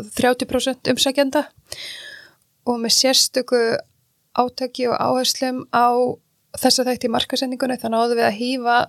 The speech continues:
hlutfallið upp í fjörutíu og þrjú prósent og höfum náð að halda því þar í kring síðan, með því einmitt að vera stöðugt meðvituð um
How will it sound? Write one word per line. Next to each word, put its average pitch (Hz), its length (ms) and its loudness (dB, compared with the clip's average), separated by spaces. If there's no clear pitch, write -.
hlutfallið 247 400 2
upp - 160 -2
í 226 80 0
fjörutíu 247 300 0
og 233 80 -4
þrjú 254 180 -2
prósent 240 640 -2
og 226 140 0
höfum 233 240 0
náð 233 160 2
að 226 80 0
halda 247 320 -2
því 226 100 2
þar 247 240 4
í 240 100 -6
kring 240 220 -2
síðan, 247 520 2
með 247 320 2
því 247 200 2
einmitt 220 240 -4
að 220 160 2
vera 226 400 2
stöðugt 240 640 0
meðvituð 220 480 -2
um 220 140 -4